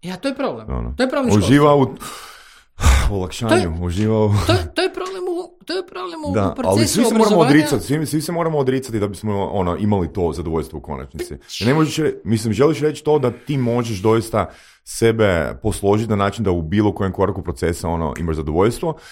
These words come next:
Speaker 2: da nema, ono, jedna stepenica koju, „E, to moram napraviti da bi imao sljedeću
Speaker 1: Ja sam
Speaker 2: stepenicu.”
Speaker 1: svaki dan s nečim nezadovoljan.
Speaker 2: Da.
Speaker 1: Ali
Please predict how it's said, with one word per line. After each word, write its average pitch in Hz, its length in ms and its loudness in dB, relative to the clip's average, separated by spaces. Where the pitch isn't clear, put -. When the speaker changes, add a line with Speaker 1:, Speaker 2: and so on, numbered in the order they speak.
Speaker 2:
da 104 120 -2
nema, 151 300 4
ono, 143 160 4
jedna 120 220 4
stepenica 113 520 0
koju, 110 180 0
„E, 165 180 6
to 165 160 2
moram 147 260 4
napraviti 113 380 2
da 98 60 4
bi 92 120 0
imao 85 280 0
sljedeću 65 360 -6
Speaker 1:
Ja - 40 -18
sam 135 80 -12
Speaker 2:
stepenicu.” 143 200 -6
Speaker 1:
svaki 180 260 -6
dan 147 140 -10
s - 80 -14
nečim 139 240 -14
nezadovoljan. 117 560 -14
Speaker 2:
Da. - 100 -4
Speaker 1:
Ali 110 180 0